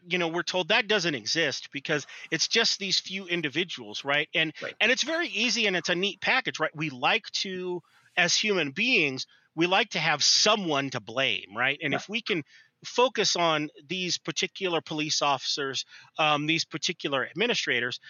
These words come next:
Speaker 1: then that absolves us as a society of any further guilt in this, right? Of any further complicity in this, right?
Speaker 2: Mm-hmm.
Speaker 1: It was them. And,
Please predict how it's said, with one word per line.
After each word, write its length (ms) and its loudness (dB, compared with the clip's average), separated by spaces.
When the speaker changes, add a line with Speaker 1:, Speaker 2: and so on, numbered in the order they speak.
Speaker 1:
then 160 2
that 200 4
absolves 760 2
us 640 4
as 180 2
a 80 0
society 960 0
of 160 2
any 300 4
further 920 2
guilt 400 2
in 220 0
this, 320 -2
right? 220 2
Of 160 -4
any 180 2
further 380 0
complicity 800 -2
in 100 -6
this, 240 -8
right? 180 2
Speaker 2:
Mm-hmm. 100 -10
Speaker 1:
It 140 2
was 240 -2
them. 360 0
And, 220 -2